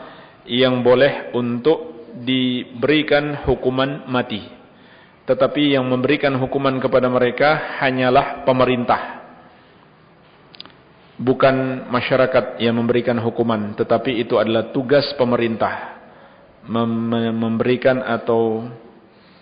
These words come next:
eh, melaksanakan hukum pidana. Iya. Ini contoh alasan yang benar. Contoh lain, melakukan hubungan sejenis itu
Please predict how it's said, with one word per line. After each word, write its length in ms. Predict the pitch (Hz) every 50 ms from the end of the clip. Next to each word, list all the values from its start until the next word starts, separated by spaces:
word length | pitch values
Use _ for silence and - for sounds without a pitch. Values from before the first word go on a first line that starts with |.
| - _ _ _ _ _ _ _ _ -
eh, 640 | - 80 85 101 101 113 117 117 117 113 113 110 110 113 117 120
melaksanakan 800 | 117 117 117 110 - - - 120 120 123 120 131 123 123 110 110
hukum 460 | 120 110 - 113 117 120 120 117 113
pidana. 640 | - 127 117 110 120 113 107 104 95 87 - - - - - - - - _ _ -
Iya. 240 | - 208 190 87 - - - - - - - - _ _ _ _ _ _ _ _ _ _ _ _ _ _ - _ _ - - - - - -
Ini 160 | 117 123 123
contoh 460 | 113 - 135 127 127 110 143 143 160 -
alasan 400 | 127 127 127 123 120 - 131 123
yang 160 | 123 120 113 113
benar. 480 | 113 113 110 104 - - 90 - - - - - - - - - - - - - - -
Contoh 300 | - 139 135 131 143 135
lain, 560 | 135 131 139 151 156 156 156 160 - - - - - - - - - - - - - - - - - - - - - - - _ - - - - - - - - - - - - - - - -
melakukan 480 | 127 131 131 120 131 127 143 143 139 131 135
hubungan 400 | 131 127 131 131 139 139 135 131 -
sejenis 400 | - 147 120 131 135 135 127 - - - - - - - - - - - - - - - - - - - - - - - - - - - - - - - - - - - - - - - - - -
itu 560 | 131 135 - 147 147 151 151 147 147 147 135